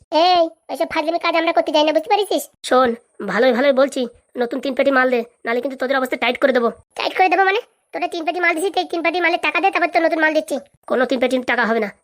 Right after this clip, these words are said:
Speaker 2: জল ভরা ছিল সব।
Speaker 1: এইসব হাবি জাবি কথা আমাদের বলবা না। হ্যাঁ, ওষুধের ভিতরের থেকে সব ওষুধ খুলে রেখে এখন জল ভরে, এখন আমাদের বলছে জল ভরা ছিল। ফাজলামি করো নাকি? হ্যাঁ, এসব হচ্ছে বউ শয়তানি।
Speaker 2: আর একবার আমার বোন নামে কিছু বলেছিস না,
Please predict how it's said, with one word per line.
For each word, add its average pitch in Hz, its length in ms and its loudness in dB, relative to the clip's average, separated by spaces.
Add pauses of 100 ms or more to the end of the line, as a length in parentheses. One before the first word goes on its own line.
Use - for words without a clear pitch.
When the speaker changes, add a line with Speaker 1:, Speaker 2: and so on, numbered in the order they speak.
Speaker 2:
জল 233 180 0
ভরা 226 180 2
ছিল 247 80 -4 (100)
সব। 208 100 -2 (300)
Speaker 1:
এইসব 320 220 0
হাবি 311 140 0
জাবি 320 160 2
কথা 359 160 0
আমাদের 339 200 0
বলবা 311 240 2
না। 254 40 -2 (280)
হ্যাঁ, 359 180 0 (280)
ওষুধের 302 300 -6
ভিতরের 330 260 0
থেকে 359 180 2
সব 359 140 0
ওষুধ 311 160 -6 (100)
খুলে 330 200 2
রেখে 381 180 2 (300)
এখন 339 220 0
জল 320 160 0
ভরে, 403 200 2
এখন 359 160 0
আমাদের 349 200 -2
বলছে 339 220 -4
জল 294 160 0
ভরা 339 200 2
ছিল। 277 100 -2 (300)
ফাজলামি 330 320 -2
করো 440 180 2
নাকি? 330 200 -2
হ্যাঁ, 427 120 0 (260)
এসব 294 160 -2
হচ্ছে 330 140 -2 (120)
বউ 330 100 4 (100)
শয়তানি। 277 320 0 (220)
Speaker 2:
আর 226 100 0
একবার 240 160 2
আমার 269 140 2
বোন 254 120 4
নামে 285 140 2
কিছু 269 140 -2
বলেছিস 294 260 -2
না, 302 60 4